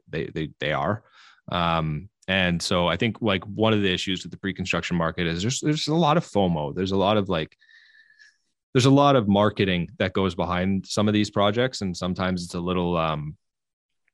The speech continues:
I don't wanna say unfair, but just a little, a little too much for me.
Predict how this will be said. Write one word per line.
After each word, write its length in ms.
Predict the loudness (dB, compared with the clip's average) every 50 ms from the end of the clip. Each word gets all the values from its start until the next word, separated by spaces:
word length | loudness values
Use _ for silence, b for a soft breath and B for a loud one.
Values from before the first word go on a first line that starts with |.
| _ -20 -20 _ _ _ _ _ -6
I 40 | -2
don't 60 | 0
wanna 120 | 0 0 0
say 140 | 0 -2 -2
unfair, 520 | -2 -2 -4 -2 -2 -2 0 0 0 0
but 160 | 0 0 -2
just 200 | 0 -2 -2 0
a 40 | 0
little, 500 | 0 2 2 2 2 2 0 0 -2 -4 -4
a 40 | -4
little 280 | -2 0 0 0 0 -2
too 240 | -4 -4 -2 -2
much 360 | 0 0 0 -2 -4 -6 -8 -12
for 200 | -10 -6 -4 -2
me. 280 | -2 0 -2 -2 -4